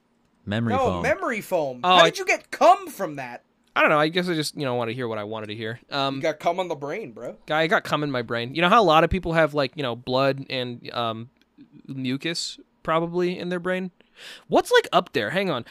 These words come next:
Speaker 3: I'm think, does the brain just, like, press against the skull, or is it, like, floating in, like, goo, like sci-fi goo?
Speaker 1: It's
Speaker 3: It
Speaker 1: like, it, it's held in there. There's, like,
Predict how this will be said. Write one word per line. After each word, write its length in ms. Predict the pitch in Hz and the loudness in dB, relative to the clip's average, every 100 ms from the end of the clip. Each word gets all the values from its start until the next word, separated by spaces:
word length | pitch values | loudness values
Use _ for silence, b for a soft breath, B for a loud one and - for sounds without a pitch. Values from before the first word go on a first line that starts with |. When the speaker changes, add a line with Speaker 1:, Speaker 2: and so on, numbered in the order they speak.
| B | B
Speaker 3:
I'm 160 | - 269 | -2 -2
think, 200 | 320 165 127 - _ _ 196 | -2 -6 -10 -18 _ _ -2
does 200 | 226 220 | 0 0
the 80 | 220 | 2
brain 240 | 233 415 | 4 4
just, 160 | 381 311 | 0 -2
like, 100 | 165 | -2
press 300 | - 196 208 | -2 -2 -2
against 300 | 190 196 - | -4 -8 -8
the 80 | |
skull, 240 | 151 - 185 | -6 -2 0
or 100 | 185 | 0
is 80 | 175 | -2
it, 80 | |
like, 120 | 156 151 | -4 -6
floating 420 | - 143 143 143 | -4 0 0 0
in, 160 | 131 120 | -4 -6
like, 160 | 110 _ _ - 156 | -8 _ _ -20 -10
goo, 240 | 143 127 110 | -4 -2 -2
like 160 | 107 | -6
sci-fi 440 | - 120 113 104 101 | -4 -4 -2 -4 -6
goo? 320 | 104 98 120 _ _ _ _ _ _ _ _ _ _ _ _ _ _ _ _ _ _ _ _ _ | -6 -10 -12 _ _ _ _ _ _ _ _ _ _ _ _ _ _ _ _ _ _ _ _ _
Speaker 1:
It's 160 | - 180 | -6 -4
Speaker 3:
It 40 | |
Speaker 1:
like, 200 | 151 131 | -4 -6
it, 140 | 131 131 _ | -10 -12 _
it's 220 | - - - - | -18 -18 -20 -8
held 220 | 143 151 | -6 -4
in 140 | 165 113 | -2 -4
there. 220 | 82 92 | -6 -6
There's, 180 | 104 | -6
like, 140 | 107 | -6